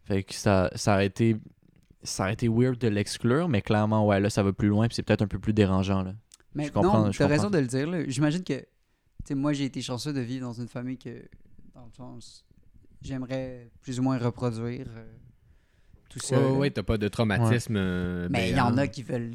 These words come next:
Speaker 2: tu sais,
Speaker 3: Ouais, ouais.
Speaker 2: se dire, « Fuck la, fuck la famille, euh, moi, je
Speaker 3: Mhm.
Speaker 2: choisis ma famille, puis ça va être mes amis à Noël, puis,
Speaker 1: Ouais.
Speaker 2: euh, je respecte, euh, ça aussi, là. »
Speaker 3: Moi, ce
Speaker 1: Ouais,
Speaker 3: qui
Speaker 1: ouais.
Speaker 3: m'a marqué de, de cet essai, euh, Les luttes fécondes par Catherine Dorion, c'est justement le style de l'autrice.
Speaker 2: Oui.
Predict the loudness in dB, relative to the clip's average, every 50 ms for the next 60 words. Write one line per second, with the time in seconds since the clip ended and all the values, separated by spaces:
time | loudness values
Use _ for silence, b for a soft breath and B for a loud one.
0 | -12 -10 -10 -6 -4 -2 2 4 4 4 2 0 -2 -8 -12 -12 -10 -12 -12 -12
1 | -12 -10 -10 -10 -10 -8 -10 -10 -10 -10 -14 -14 -12 -10 -10 -8 -8 -8 -10 -8
2 | -10 -10 -10 -10 -10 -8 -8 -8 -8 -10 -10 -10 -10 -10 -6 -4 -2 -2 -2 -2
3 | -2 -4 -4 -4 -4 -4 -4 -4 -4 -6 -4 -4 -6 -6 -8 -10 -12 -10 -10 -8
4 | -6 -6 -6 -4 -4 -4 -2 -2 0 0 2 2 0 0 0 0 -2 -2 -4 -6
5 | -2 2 4 4 6 4 2 -2 -6 -8 -8 -8 -10 -10 -12 -12 -12 -12 -12 -12
6 | -12 -12 -10 -12 -12 -10 -12 -14 -18 -18 -18 -18 -18 -18 -18 -18 -16 -16 -16 -16
7 | -18 -18 -20 -14 -2 2 4 4 6 6 6 6 4 4 4 2 0 0 0 0
8 | 0 2 2 2 2 2 2 2 0 0 0 2 4 4 2 2 2 0 2 2
9 | 4 4 2 2 2 0 0 2 2 2 2 2 0 0 2 2 2 2 2 0
10 | -2 -4 -4 -2 -2 0 2 2 2 2 0 2 2 2 2 2 0 2 4 4
11 | 2 2 0 -6 -4 -2 0 0 2 0 -2 -2 -2 0 0 0 0 -2 -4 -6
12 | -6 -6 -6 -6 -4 -2 0 0 0 -2